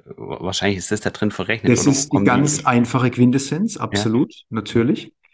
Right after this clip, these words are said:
Speaker 2: Schluss und endlich ist es aber auch tatsächlich so, dass es mir, ähm, Impulse gibt, wenn ich so auf meine Aufträge schaue,
Speaker 1: Mhm.
Speaker 2: an die Kalkulation auch anders daran zu gehen.
Speaker 1: Mhm.
Speaker 2: Also sprich,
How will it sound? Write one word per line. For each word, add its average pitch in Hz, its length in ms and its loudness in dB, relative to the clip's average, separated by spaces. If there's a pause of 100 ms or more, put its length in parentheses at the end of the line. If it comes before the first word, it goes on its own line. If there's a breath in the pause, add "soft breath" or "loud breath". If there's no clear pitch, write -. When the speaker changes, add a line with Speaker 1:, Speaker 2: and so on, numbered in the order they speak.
(140)
Speaker 2:
Schluss 139 300 4
und 131 100 4
endlich 131 440 4
ist 147 100 6
es 143 100 0
aber 139 180 2
auch 135 100 0
tatsächlich 131 540 -2
so, 131 200 2
dass 131 220 -2
es - 180 -6
mir, 117 420 4
ähm, 113 320 0
Impulse 120 600 2
gibt, 143 280 0
wenn 117 120 0
ich 110 160 -2
so 117 340 2
auf 117 160 -4
meine 113 240 0
Aufträge 110 460 -2
schaue, 120 440 0 (240 loud breath)
Speaker 1:
Mhm. 107 220 -4
Speaker 2:
an 113 140 2
die 113 80 0
Kalkulation 113 560 6
auch 117 100 4
anders 107 320 -2
daran 101 340 0
zu 101 200 -4
gehen. 101 380 -4 (420)
Speaker 1:
Mhm. 101 180 -4
Speaker 2:
Also 117 140 2
sprich, - 640 4